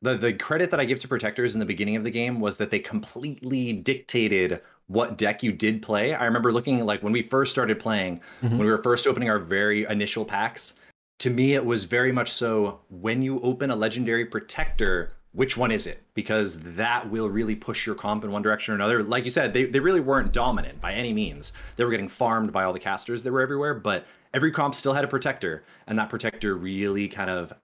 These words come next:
Speaker 1: held it down. So I,
Speaker 2: Mm-hmm.
Speaker 1: in that regard, I think the protectors were cool. But then you're right, they kind of s-, fell out of favor.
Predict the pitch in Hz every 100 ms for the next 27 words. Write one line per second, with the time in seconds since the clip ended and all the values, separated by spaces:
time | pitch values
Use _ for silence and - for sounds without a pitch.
0 | - 143 127 117 104 127 151 123 113 143
1 | 127 - 180 254 233 160 147 139 127 127
2 | 120 110 98 98 92 98 123 90 82 -
3 | - - 123 117 113 104 104 87 78 107
4 | 113 120 110 - - 131 117 - - 135
5 | 123 131 127 123